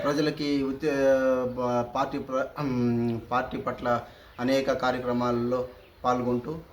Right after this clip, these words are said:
వాళ్ళని, ప్రజలందరినీ కూడా ఈ పా-, అందరినీ చైతన్యపరిచి, ఆ, పార్టీకి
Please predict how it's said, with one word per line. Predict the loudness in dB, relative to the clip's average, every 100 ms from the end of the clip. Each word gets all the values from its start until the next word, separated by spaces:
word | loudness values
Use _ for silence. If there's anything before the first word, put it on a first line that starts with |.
| -20 -20 -20 -20 0
వాళ్ళని, | 4 6 4 0 2
ప్రజలందరినీ | 0 2 0 0 0 0 -2
కూడా | 0 2 0 -4 -18 -20 -10 -2
ఈ | 2 4 4 2 2 0 0 0 0 -2 0 -2 -4 -12 -2
పా-, | 0 0 -6 -20 -20 -20 -20 -20 -20 -20 -20 -14 -2
అందరినీ | 2 4 4
చైతన్యపరిచి, | 4 2 2 2 2 0 0 -2 -4 -10 -20 -20 -8
ఆ, | 0 2 4 2 4
పార్టీకి | 4 4 0 0 0 0 0 0 2 2 0